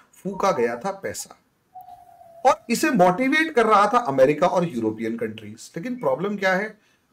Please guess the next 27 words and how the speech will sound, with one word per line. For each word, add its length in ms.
अगर 140
आप 260
देखें 300
नाइनटीन 440
सिक्सटीज़ 720
के 120
आसपास 500
से 340
अरब 240
countries 380
का 120
जो 200
ऑयल 320
है 260
वो 100
दुनिया 400
को, 340
दुनिया 480
के 120
अंदर, 340
आ, 320
फैलने 400
लगा 220
था 260
जबरदस्त 480
level 180
पर। 280